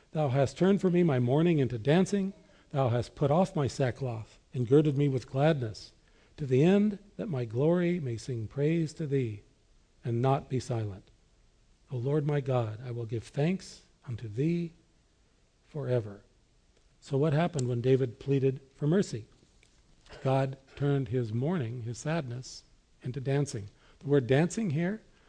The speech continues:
is the same Hebrew word that the, to talk about what the women used to do to celebrate a great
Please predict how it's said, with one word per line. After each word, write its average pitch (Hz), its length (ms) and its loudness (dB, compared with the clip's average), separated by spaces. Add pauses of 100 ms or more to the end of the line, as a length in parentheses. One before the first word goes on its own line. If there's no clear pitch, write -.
(160)
is 117 100 -8
the 120 80 -2
same 165 360 2
Hebrew 160 340 0
word 131 480 -2
that 135 160 -6
the, 135 160 0 (180)
to 131 100 -4
talk 139 380 -6
about 151 280 0
what 139 180 -2
the 139 60 -2
women 151 360 0
used 120 220 -2
to 135 60 -10
do 120 360 0 (280)
to 123 100 -2
celebrate 147 580 2
a 123 80 -2
great 139 520 0